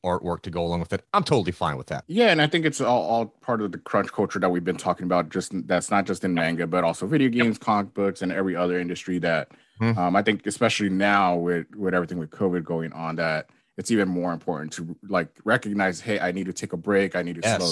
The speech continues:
Speaker 2: down a little bit," because
Speaker 1: Yeah.
Speaker 2: like, your health is so important. And I think Horikoshi especially, like,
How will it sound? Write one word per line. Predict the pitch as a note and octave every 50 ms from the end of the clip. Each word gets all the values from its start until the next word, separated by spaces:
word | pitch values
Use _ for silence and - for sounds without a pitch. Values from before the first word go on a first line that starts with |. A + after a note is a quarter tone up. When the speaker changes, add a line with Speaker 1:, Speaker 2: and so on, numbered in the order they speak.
| D#2+ G2+
Speaker 2:
down | G2+ G2+ G#2 G#2
a | G#2
little | G2 G#2 G2 G2+
bit," | F2 E2+ G2 F#2+ F#2+ E2+ - - _
because | - F#3 G#3+ A3+ G3
Speaker 1:
Yeah. | C3 G2
Speaker 2:
like, | F2+ E2+ - - _
your | G2+ F#2
health | A2+ A2+ G2+ G2 -
is | F#2+ -
so | - - G#2+ G2 G2
important. | F#2 F2 D#2+ - - F2+ E2+ E2 D#2+ D2+ E2 E2
And | E2 E2
I | E2
think | D#2 E2+ E2+ E2 - -
Horikoshi | A#2 A2+ G2 - A#2+ A2+ G#2+ - G2+
especially, | F2+ - - - - F#2+ F#2 - - F#2 F#2 F2
like, | F2 F2+ F2 E2